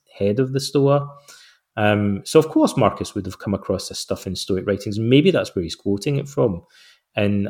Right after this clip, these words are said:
I, I'd like, I'm curious to kind of, I wish one day we would,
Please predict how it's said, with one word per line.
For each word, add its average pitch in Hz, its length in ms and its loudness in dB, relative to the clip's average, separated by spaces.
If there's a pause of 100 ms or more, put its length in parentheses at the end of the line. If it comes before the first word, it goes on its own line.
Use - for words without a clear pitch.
I, 110 220 6
I'd 113 180 0
like, 185 220 2 (200)
I'm 123 160 4
curious 147 520 4
to - 100 -8
kind 110 180 -6
of, 98 220 -4 (460)
I 110 60 2
wish 123 220 0
one 110 140 0
day 104 120 0
we 98 140 -2
would, 95 240 -4